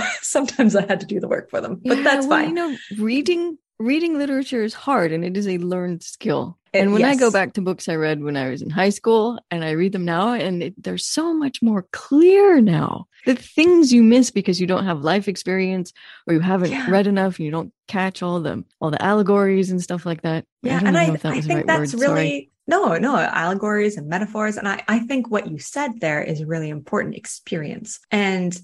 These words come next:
Speaker 1: say for people who come to solar punk, if they don't have a lot of experience with it, perhaps they're new to the idea of solar punk,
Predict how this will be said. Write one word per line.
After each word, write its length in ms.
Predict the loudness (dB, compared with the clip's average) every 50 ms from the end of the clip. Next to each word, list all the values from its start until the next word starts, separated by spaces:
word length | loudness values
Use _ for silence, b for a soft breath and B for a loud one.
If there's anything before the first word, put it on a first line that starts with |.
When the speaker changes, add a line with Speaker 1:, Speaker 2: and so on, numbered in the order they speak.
| _ _ _
Speaker 1:
say 300 | -16 -6 -4 -2 -2 -2 -4
for 160 | -4 -8 -10
people 380 | -6 -6 -6 -6 -2 -4 -4 -4
who 140 | -4 -8 -8
come 240 | -4 -2 -2 0
to 80 | -2 -2
solar 340 | -6 -6 -6 -4 -4 -4 -6
punk, 380 | -8 -8 -8 -8 -8 -8 -14 -20 _ _ _
if 140 | -8 -4 -2
they 100 | -2 -2
don't 220 | -2 -4 -6 -8
have 200 | -8 -10 -8 -6
a 60 | -6
lot 240 | -6 -6 -6 -6 -8
of 60 | -8 -12
experience 800 | -12 -14 -14 -18 -18 -12 -10 -10 -8 -8 -8 -8 -8 -8 -10 -10
with 220 | -8 -8 -6 -6 -8
it, 240 | -10 -10 -12 -18 _ _ _
perhaps 420 | -8 -6 -6 -6 -6 -8 -12 -10 -6
they're 220 | -4 -4 -4 -4
new 240 | -4 -6 -6 -8 -8
to 100 | -10 -8
the 140 | -8 -6 -6
idea 420 | -6 -6 -6 -4 -4 -4 -4 -6
of 140 | -8 -10 -10
solar 260 | -8 -6 -6 -6 -6
punk, 320 | -8 -10 -12 -14 -14 -16